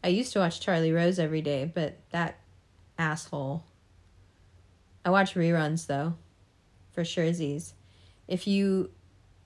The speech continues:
at our, are at all interested in good conversation, then I think that he's a, he's a pretty good place to start.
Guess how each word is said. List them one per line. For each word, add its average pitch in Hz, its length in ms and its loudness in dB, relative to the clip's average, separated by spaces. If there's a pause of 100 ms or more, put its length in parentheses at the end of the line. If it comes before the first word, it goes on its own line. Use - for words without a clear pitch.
(1000)
at 180 140 4
our, 170 340 4 (380)
are 185 340 4
at 170 200 0
all 180 320 2
interested 170 800 -2
in 151 520 -4 (600)
good 170 260 2
conversation, 156 960 -4 (1900)
then 175 140 4
I 156 120 2
think 165 420 -2
that 143 340 0 (500)
he's 170 360 -2
a, 131 380 -4 (380)
he's 180 280 -4
a 160 80 0
pretty 165 420 -2
good 165 200 -4
place - 300 -6
to 160 80 -12
start. - 400 -10